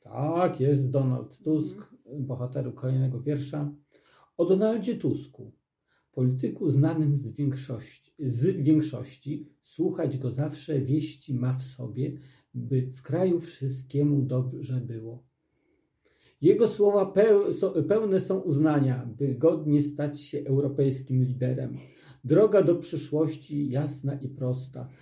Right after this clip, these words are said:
Speaker 1: Przy jego doradztwie będzie świetnie tu żyć.
Speaker 2: <laughs>
Speaker 1: Jak Jarek Kaczyński i Donald Tusk,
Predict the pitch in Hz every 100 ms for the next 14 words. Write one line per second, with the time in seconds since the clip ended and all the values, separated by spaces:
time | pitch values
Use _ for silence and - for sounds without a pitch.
0 | - - - - 139 185 147 147 139 -
1 | - 131 139 190 - - - 156 156 -
2 | _ 131 147 143 139 131 - - 127 -
3 | 127 120 - 101 113 - - 131 - -
4 | _ _ _ _ _ _ _ _ _ _
5 | 135 151 - - - 190 - 151 165 170
6 | 185 185 - - _ _ - 160 196 185
7 | 139 - 202 208 - 120 147 147 156 143
8 | - 185 185 - _